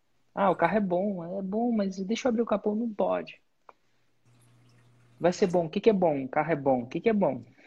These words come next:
Né? O que que é bom? Um juiz, ah, eu vendi o carro, eu tenho uma multa de mil reais se o carro não for bom. O que que é bom?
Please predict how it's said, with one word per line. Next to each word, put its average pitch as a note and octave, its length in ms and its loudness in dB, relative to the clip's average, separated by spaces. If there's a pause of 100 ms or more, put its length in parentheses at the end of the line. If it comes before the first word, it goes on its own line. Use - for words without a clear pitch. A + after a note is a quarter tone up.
(160)
Né? F3 280 0 (400)
O - 40 -20
que - 80 -10
que F#3+ 120 -2
é F#3 40 -2
bom? C#3 320 -2 (960)
Um F3 140 -6
juiz, F3+ 440 -4 (160)
ah, D#3+ 300 4
eu - 140 -2
vendi F3+ 240 2
o F#3+ 60 2
carro, F#3+ 340 6
eu F#3 40 -4
tenho F#3 160 -2
uma F3 80 2
multa F#3 240 -2
de E3+ 400 -2 (140)
mil F3 160 0
reais F3+ 260 2
se - 60 -12
o F#3+ 40 -12
carro E3+ 200 2
não F3+ 80 -6
for - 160 -6
bom. D#3+ 160 -2
O D#3 60 -8
que G#3 120 -10
que C#4 80 0
é D4 40 2
bom? D4 280 2